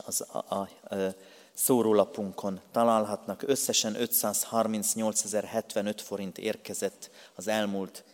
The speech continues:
egy hétnyi időszakban. <clears throat> Hirdetem, hogy február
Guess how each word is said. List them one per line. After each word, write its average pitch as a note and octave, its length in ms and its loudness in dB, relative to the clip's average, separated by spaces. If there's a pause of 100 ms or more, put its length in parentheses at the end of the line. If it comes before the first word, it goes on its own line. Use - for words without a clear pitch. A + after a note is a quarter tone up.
(160)
egy - 220 -6
hétnyi - 540 -8
időszakban. F#2 920 -4 (220)
<clears throat> - 420 -8 (1200)
Hirdetem, B2 420 4
hogy A2 160 -2
február A#2 600 4